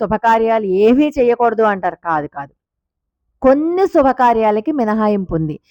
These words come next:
అంతేగాని ఏది పడితే అది అలా చెప్పకూడదు, అది నమ్మకూడదు. అన్ని రోజుల పాటు శుభకార్యాలు కొన్నింటిని మాత్రమే చేయకూడదు, కొన్ని మాత్రం చేసుకోవచ్చు.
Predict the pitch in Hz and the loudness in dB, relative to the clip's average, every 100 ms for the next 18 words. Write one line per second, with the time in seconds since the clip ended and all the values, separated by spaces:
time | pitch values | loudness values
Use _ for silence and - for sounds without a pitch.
0 | _ _ 226 240 269 262 254 247 233 247 | _ _ -4 0 2 2 2 0 -2 -4
1 | - _ 240 240 254 262 262 262 254 277 | -6 _ 2 4 6 4 2 0 0 2
2 | 269 254 254 240 240 247 226 240 233 240 | 2 2 2 2 0 -2 -4 -4 0 0
3 | 247 302 247 220 254 226 202 190 180 175 | 2 2 2 0 -2 -4 -4 -4 -2 -2
4 | 175 196 233 220 202 208 247 262 262 262 | -4 -2 0 0 -2 -4 -4 -2 -2 -4
5 | 226 220 233 233 226 233 233 226 - 240 | -6 -4 -2 -2 0 0 0 -2 -2 0
6 | 254 277 294 285 277 262 247 240 226 240 | 2 2 2 0 -2 -2 -4 -6 -8 -8
7 | 233 202 185 190 175 160 _ _ _ 349 | -4 -4 -2 -2 -4 -6 _ _ _ 2
8 | 359 370 339 294 311 320 277 196 - 180 | 4 4 2 0 0 -4 -2 -2 -2 -4
9 | 175 - | -4 -4